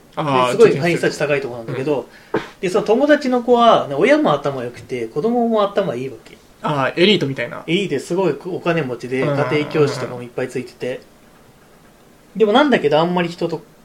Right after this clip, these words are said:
Speaker 2: 心を通わせないみたいな。
Speaker 1: うん。勉強だけが取り柄って言っちゃうあれだけど。
Speaker 2: うん。でも主人公と付き合っていく上で、まあ、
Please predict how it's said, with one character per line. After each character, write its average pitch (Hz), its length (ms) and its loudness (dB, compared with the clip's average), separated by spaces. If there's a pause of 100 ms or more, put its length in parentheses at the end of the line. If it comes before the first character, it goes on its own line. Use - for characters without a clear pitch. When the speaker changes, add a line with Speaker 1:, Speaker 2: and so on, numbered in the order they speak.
(380)
Speaker 2:
心 147 360 0
を - 20 -4
通 - 140 -8
わ 127 260 -4
せ 127 140 -10
な 113 80 -14
い 110 80 -18
み 113 60 -20
た 127 100 -14
い 117 60 -18 (100)
な。 147 60 -6
Speaker 1:
う 139 40 -4 (280)
ん。 - 20 -14 (200)
勉 156 200 -2
強 156 160 2
だ 147 80 0
け 156 80 -6
が 131 80 0
取 151 180 0
り 147 60 0
柄 139 60 0
っ 143 60 -14
て 135 120 -10
言 127 80 -10
っ - 20 -20
ち 123 100 -8
ゃ 120 40 -4
う 117 80 -10
あ 139 100 -8
れ 127 80 -10
だ 135 160 -12
け 151 80 -12
ど。 131 120 -10
Speaker 2:
う - 40 -10
ん。 - 40 -10
で 220 60 2
も 196 60 -2
主 - 140 -12
人 202 220 -2
公 131 380 -2
と 160 360 2
付 - 100 -20
き 156 80 -2
合 139 60 -2
っ - 20 -8
て - 160 -14
い 117 60 -8
く 127 160 -4
上 135 120 0
で、 135 360 0
ま 117 80 -8
あ、 107 220 -16